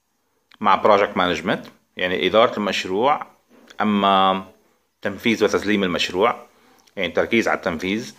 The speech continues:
آه، وكمان حقارن بين، آه، project leadership و project management. حركز أكتر على موضوع ال delivery.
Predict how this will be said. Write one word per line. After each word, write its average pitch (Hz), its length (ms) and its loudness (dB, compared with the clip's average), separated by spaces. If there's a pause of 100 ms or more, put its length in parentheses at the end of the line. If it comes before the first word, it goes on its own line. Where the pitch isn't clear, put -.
(600)
آه، 95 380 4
وكمان 123 340 0
حقارن 113 580 2
بين، 98 440 0
آه، 90 420 0
project 107 320 2
leadership 104 460 2 (480)
و 104 60 -6
project 92 440 0
management. 80 460 -6 (920)
حركز 160 440 0
أكتر - 320 2
على 120 100 2
موضوع 107 420 0
ال 90 480 0
delivery. 90 400 4